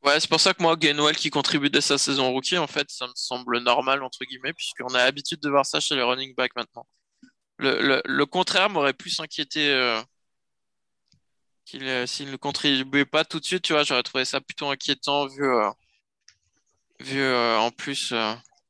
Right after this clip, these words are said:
le niveau de la compétition aux Eagles sur le poste.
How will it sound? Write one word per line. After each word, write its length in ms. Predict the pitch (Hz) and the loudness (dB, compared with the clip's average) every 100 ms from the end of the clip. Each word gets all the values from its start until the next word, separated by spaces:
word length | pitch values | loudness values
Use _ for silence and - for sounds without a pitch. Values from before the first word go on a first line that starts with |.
| _ _ _ - - _ | _ _ _ -10 -10 _
le 120 | 131 | -2
niveau 200 | 131 139 | 0 2
de 60 | 135 | 2
la 80 | |
compétition 560 | 127 143 143 - - 139 | 2 0 -4 -2 -4 -2
aux 80 | 131 | -2
Eagles 340 | 123 123 123 | -2 0 0
sur 260 | 120 - 120 | 0 -2 -2
le 120 | 117 | -4
poste. 360 | - 139 - | -2 -4 -4